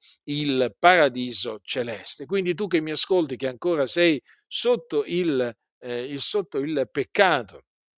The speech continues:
con i tuoi peccati che gravano sulla tua coscienza, che contaminano la tua coscienza,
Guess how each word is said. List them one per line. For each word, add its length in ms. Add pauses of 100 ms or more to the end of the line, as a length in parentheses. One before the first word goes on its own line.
(360)
con 180
i 80
tuoi 160
peccati 480
che 140
gravano 480
sulla 280
tua 260
coscienza, 640
che 140
contaminano 680
la 80
tua 140
coscienza, 680